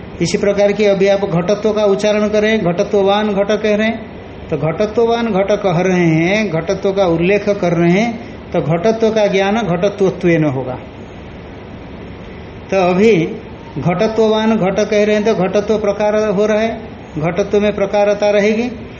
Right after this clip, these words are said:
ये प्रकारता अभी निरवच्छिन्न नहीं हुआ।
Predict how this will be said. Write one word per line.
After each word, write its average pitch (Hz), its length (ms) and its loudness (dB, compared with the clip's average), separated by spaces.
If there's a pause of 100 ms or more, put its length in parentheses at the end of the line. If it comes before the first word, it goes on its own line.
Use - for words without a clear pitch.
(160)
ये 208 220 4
प्रकारता 220 600 0
अभी 208 280 4
निरवच्छिन्न 202 720 2
नहीं 160 240 2
हुआ। 127 180 -6